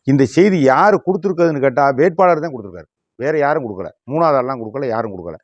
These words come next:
நீங்க அவங்களை கட்சியை விட்டு நீக்குங்க, கட்சியை விட்டு நீக்காம இருக்குங்க, அது வேற விஷயம். இப்போதைக்கு இருக்கக்கூடிய விஷயங்கள் வேலை சிவகங்கை மாவட்டத்துல கிடையே, நடக்கவே இல்ல. ஏன்னா யாருக்குமே முக்கியத்துவம், யாரையுமே மரியாதை கொடுத்து யாரையுமே பார்க்கறது கிடையாது, எந்த இயக்கங்களையும் பார்க்கறது கிடையாது.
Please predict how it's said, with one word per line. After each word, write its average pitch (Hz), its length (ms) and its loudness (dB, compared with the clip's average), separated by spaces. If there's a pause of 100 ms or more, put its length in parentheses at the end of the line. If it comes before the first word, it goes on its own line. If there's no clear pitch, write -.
(360)
நீங்க 139 220 -2
அவங்களை 131 200 0
கட்சியை 113 260 0
விட்டு 143 220 -2
நீக்குங்க, 143 400 0
கட்சியை 139 300 2
விட்டு 127 180 -2
நீக்காம 135 340 2
இருக்குங்க, 120 300 -2
அது 120 120 2
வேற 123 220 4
விஷயம். 95 320 -8 (560)
இப்போதைக்கு 196 520 2
இருக்கக்கூடிய 160 380 -4
விஷயங்கள் 127 440 -2 (140)
வேலை 156 320 2
சிவகங்கை 147 420 0
மாவட்டத்துல 113 400 -2
கிடையே, 131 340 0 (200)
நடக்கவே 110 400 0
இல்ல. 87 220 -8 (580)
ஏன்னா 151 180 0
யாருக்குமே 151 460 2
முக்கியத்துவம், 139 460 -2
யாரையுமே 135 380 2
மரியாதை 123 380 0
கொடுத்து 110 240 -6
யாரையுமே 110 380 0
பார்க்கறது 107 340 0
கிடையாது, 104 160 2
எந்த 135 140 2
இயக்கங்களையும் 127 580 2
பார்க்கறது 104 300 -4
கிடையாது. 87 400 -8